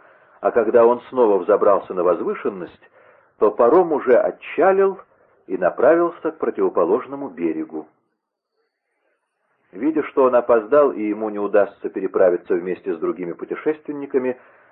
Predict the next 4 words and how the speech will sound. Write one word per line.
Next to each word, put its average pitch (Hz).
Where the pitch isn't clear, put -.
Рауль 117
остановился, 131
поджидая 107
Оливена. 90